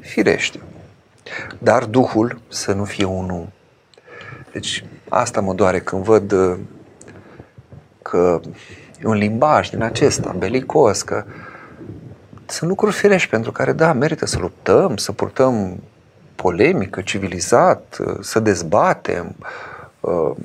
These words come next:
dacă suntem îngrădiți, iată, mai apelăm și la instanțe, pentru că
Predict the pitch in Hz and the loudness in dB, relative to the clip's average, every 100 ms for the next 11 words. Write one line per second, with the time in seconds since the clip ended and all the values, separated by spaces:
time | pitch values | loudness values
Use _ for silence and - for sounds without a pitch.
0 | - - - 101 143 117 139 123 113 110 | -14 -16 -4 -2 0 0 0 0 0 2
1 | 107 101 127 120 110 127 - 104 117 120 | 2 2 0 0 2 2 0 0 2 4
2 | 104 123 - 113 98 - 110 147 170 - | 2 0 2 0 0 0 2 2 2 -2
3 | 92 - - - - - - 95 - | -2 -2 -4 -8 -14 -12 -2 0 0